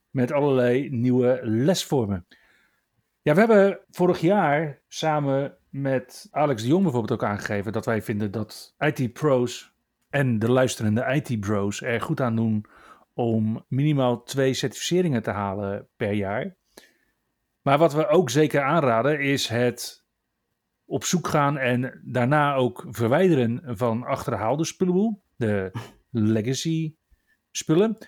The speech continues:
maar ook het up-to-date houden van de spullenboel,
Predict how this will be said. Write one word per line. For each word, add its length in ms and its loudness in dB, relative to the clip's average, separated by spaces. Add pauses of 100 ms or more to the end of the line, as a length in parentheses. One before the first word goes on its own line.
(200)
maar 220 4
ook 160 2
het 200 2
up-to-date 440 0
houden 560 0
van 720 -2 (420)
de 80 -8
spullenboel, 720 0